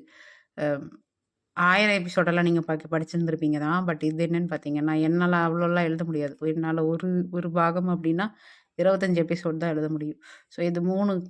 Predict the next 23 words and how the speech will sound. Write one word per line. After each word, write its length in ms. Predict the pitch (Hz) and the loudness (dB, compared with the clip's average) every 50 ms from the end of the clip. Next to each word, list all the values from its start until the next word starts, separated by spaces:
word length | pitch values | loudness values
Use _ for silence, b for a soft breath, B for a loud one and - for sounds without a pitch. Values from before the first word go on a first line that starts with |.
| - | -10
கதைக்கு 400 | _ - 180 180 196 220 214 214 | _ -2 0 2 2 2 2 0
என்னன்னு 40 | 196 | 0
பார்த்தீங்கன்னா, 640 | 180 180 190 180 175 160 - 160 170 180 185 185 170 | 2 0 0 0 -2 -4 -2 0 0 0 0 -2 -2
மொத்தமா 240 | 160 175 - 175 185 | -2 -2 -2 -2 -2
சேர்ந்து 360 | 190 180 - 165 160 165 175 | -2 -2 -2 -2 -2 0 0
ஒரு 240 | 180 175 170 170 165 160 - | 0 0 0 0 -2 0 -2
செவன்ட்டி 300 | 170 170 180 180 180 180 175 | -2 0 0 0 -2 -4 -2
ஃபைவ், 340 | - 175 175 170 170 170 175 | -2 0 0 0 0 0 0
எயிட்டி 260 | 165 170 165 165 165 | 0 -2 -2 -2 -4
எபிசோட்ஸ் 300 | 185 180 - 180 175 175 | -6 -8 -6 -8 -8 -6
என்ன 220 | - 175 160 165 165 | -4 -4 -4 -4 -4
ஆயிருக்கும் 220 | 156 156 156 - | -4 -6 -4 -4
அப்படின்னு 300 | 160 156 156 156 156 160 156 147 | -4 -2 0 0 -2 -2 -4 -6
பார்த்தீங்கன்னா, 420 | 151 - 147 151 151 151 165 170 | -8 -4 -4 -2 -2 -2 -2 -4
ஸ்டோரி 340 | 175 175 - 165 165 160 156 | -6 -6 -6 -6 -4 -4 -6
போயிருக்கும். 480 | 156 - 156 151 151 147 147 - - _ _ B B B B B B B B B B | -8 -8 -6 -6 -6 -6 -8 -14 -20 _ _ B B B B B B B B B B
So, 160 | _ - 185 | _ -4 -2
இன்னுமே 640 | 185 202 208 208 214 214 214 214 226 247 254 233 208 | 0 0 4 4 6 6 6 6 6 6 6 6 4
இன்னும் 220 | 202 196 190 190 | 2 0 0 0
என்ன 420 | 190 196 190 190 185 180 180 180 180 | 0 0 2 2 2 2 2 2 2
ஆகும்னு 160 | 175 175 175 | 2 0 0
பார்த்தீங்கன்னா, 460 | 165 165 156 156 151 156 156 165 175 | -2 -2 -2 0 0 0 2 2 2
ஒரு 500 | 180 180 175 170 165 160 160 156 160 - | 2 2 2 2 2 2 0 0 -2 -6